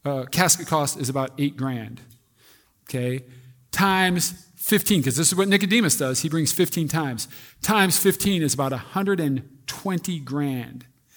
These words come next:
Nicodemus shows up for Jesus' funeral,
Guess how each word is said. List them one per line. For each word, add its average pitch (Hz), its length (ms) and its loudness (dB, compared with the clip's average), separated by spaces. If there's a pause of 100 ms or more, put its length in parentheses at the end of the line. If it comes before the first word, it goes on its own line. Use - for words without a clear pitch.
(300)
Nicodemus 196 640 4
shows 147 380 0
up 131 360 -4 (120)
for 147 160 0
Jesus' 180 340 0
funeral, 127 480 -4